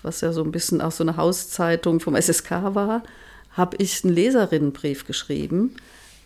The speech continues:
Ich sag mal mit dem Tenor, ja, die Verhältnisse sind nicht gut hier drin.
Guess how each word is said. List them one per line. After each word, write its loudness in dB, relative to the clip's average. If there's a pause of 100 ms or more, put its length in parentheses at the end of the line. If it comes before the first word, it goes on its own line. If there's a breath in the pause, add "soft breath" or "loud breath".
(220 loud breath)
Ich -2
sag 4
mal 10
mit 6
dem 4
Tenor, 4 (480 soft breath)
ja, 4
die 4
Verhältnisse 2
sind 2
nicht -2
gut 0
hier 0
drin. -2